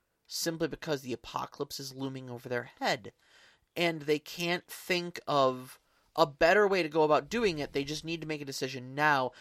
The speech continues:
so they make sloppy, hasty decisions. And that's where your great sacrifices get made of, you know,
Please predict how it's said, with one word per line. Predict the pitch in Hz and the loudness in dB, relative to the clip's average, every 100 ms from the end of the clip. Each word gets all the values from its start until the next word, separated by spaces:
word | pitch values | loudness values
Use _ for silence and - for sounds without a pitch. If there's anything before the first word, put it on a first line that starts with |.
| - | -16
so | - | -8
they | 165 151 | -2 -2
make | 139 - | -4 -6
sloppy, | - - - 147 151 147 147 151 139 135 | -4 -4 -6 -2 2 2 0 -6 -8 -10
hasty | - - 165 151 - 127 | -14 -6 -6 -6 -10 -14
decisions. | 107 - 82 - 57 50 - - _ _ _ _ _ | -10 -10 -10 -12 -18 -18 -16 -16 _ _ _ _ _
And | 147 151 | -8 -2
that's | 151 165 170 | 0 0 -4
where | 170 | -8
your | 143 | -8
great | 120 - 120 139 - | -14 -12 -8 -8 -8
sacrifices | - 127 120 123 - 113 - 113 | -12 -12 -12 -14 -12 -10 -12 -14
get | - - | -16 -18
made | 107 104 - - - | -18 -20 -20 -20 -20
of, | - 120 107 107 - _ _ _ _ _ _ _ _ - | -18 -18 -18 -20 -20 _ _ _ _ _ _ _ _ -12
you | 147 | -8
know, | 131 107 | -6 -8